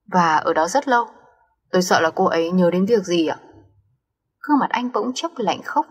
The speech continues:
vô tình. Từ nay về sau không cho ra ngoài nữa. Một khắc cũng không cho. Theo sát cho tôi.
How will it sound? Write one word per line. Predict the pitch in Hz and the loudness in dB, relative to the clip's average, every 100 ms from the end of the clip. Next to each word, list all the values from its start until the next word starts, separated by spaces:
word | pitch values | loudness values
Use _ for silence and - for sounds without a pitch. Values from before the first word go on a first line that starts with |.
| - | -2
vô | 185 185 | -2 0
tình. | 160 147 139 - _ _ _ _ _ _ _ _ _ _ - | -2 -2 -8 -16 _ _ _ _ _ _ _ _ _ _ -4
Từ | 156 | 0
nay | 170 | 0
về | 160 | 0
sau | 165 160 160 160 | 0 0 0 -2
không | - 190 | -4 0
cho | 185 | 0
ra | 180 | 2
ngoài | 170 147 | 2 2
nữa. | 143 190 - - _ _ _ _ - | -2 -6 -10 -20 _ _ _ _ -2
Một | 165 160 | 0 0
khắc | - 208 - - | -4 -6 -6 -6
cũng | - | -4
không | - 196 170 | 0 0 0
cho. | 175 - - _ _ _ _ _ - | -4 -4 -14 _ _ _ _ _ -2
Theo | 196 175 | 2 2
sát | - 214 | 2 0
cho | 214 | -2
tôi. | 190 185 | -2 -2